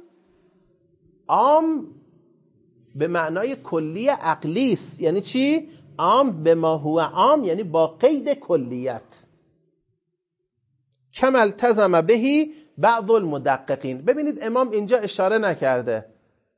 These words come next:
چرا ایشون ملتزم شده که خاص رو تشخص خارجی بگیره.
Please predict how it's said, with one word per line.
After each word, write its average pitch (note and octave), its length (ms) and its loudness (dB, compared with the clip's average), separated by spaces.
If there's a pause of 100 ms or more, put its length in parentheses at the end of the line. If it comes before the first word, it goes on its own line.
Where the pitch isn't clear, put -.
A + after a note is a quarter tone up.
(640)
چرا F#3+ 480 2
ایشون E3+ 640 -2 (240)
ملتزم E3 560 0
شده D#3 300 -4
که D#3+ 140 -10
خاص E3+ 520 -4
رو D3+ 300 0 (200)
تشخص D3 540 -8
خارجی B2 460 -4
بگیره. G#2+ 500 -8